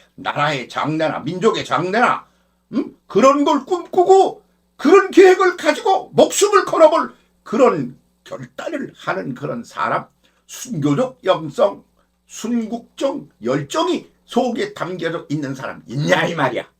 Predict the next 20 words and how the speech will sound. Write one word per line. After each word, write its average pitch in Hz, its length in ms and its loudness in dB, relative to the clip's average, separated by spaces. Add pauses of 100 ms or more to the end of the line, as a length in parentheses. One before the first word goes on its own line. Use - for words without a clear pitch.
(600)
내가 220 200 4
보기엔 226 220 0
한 - 320 -10
명도 320 260 2
안 254 140 2
보이는데. 165 520 -4 (680)
이렇게 175 420 -2
되면 156 360 -10
쓰레기 247 460 -8
청소를 196 520 -14
하게 165 160 -14
됩니다. 135 500 -10 (760)
아, 95 540 -14 (200)
그걸 185 400 -2 (140)
예수께서 170 480 -2
하시는 143 300 -8
걸 127 140 -8
게헨나 147 500 -2
청소라 117 480 -10
그럽니다. 117 480 -12